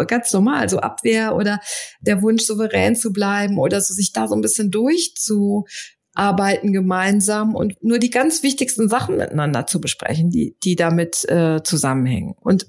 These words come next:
es wird ja sehr oft gesagt, „Da machen wir mal die große Familienkonferenz und dann setzen sich alle zusammen und sagen,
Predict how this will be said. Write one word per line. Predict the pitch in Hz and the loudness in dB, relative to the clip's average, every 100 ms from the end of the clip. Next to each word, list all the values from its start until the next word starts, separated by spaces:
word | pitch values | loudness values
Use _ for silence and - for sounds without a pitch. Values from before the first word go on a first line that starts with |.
| - | -6
es | - - | -4 -4
wird | 190 | -2
ja | 202 | 0
sehr | 185 202 - | 0 0 -2
oft | - | -4
gesagt, | - 175 180 185 - - - _ | -2 0 0 -2 -6 -20 -20 _
„Da | - | 2
machen | 160 208 254 | 2 4 4
wir | 214 | 4
mal | 202 | 4
die | 180 | 2
große | - 196 208 | 0 0 0
Familienkonferenz | - 160 175 277 277 240 220 233 226 214 | 0 2 4 4 2 0 0 0 0 0
und | 196 | 2
dann | 196 | 2
setzen | 185 196 - 190 | 2 0 0 0
sich | 190 - | 0 0
alle | 185 | 0
zusammen | 185 180 175 175 175 | 2 2 0 0 0
und | 165 156 | 0 0
sagen, | 156 180 214 247 294 | 2 4 2 2 0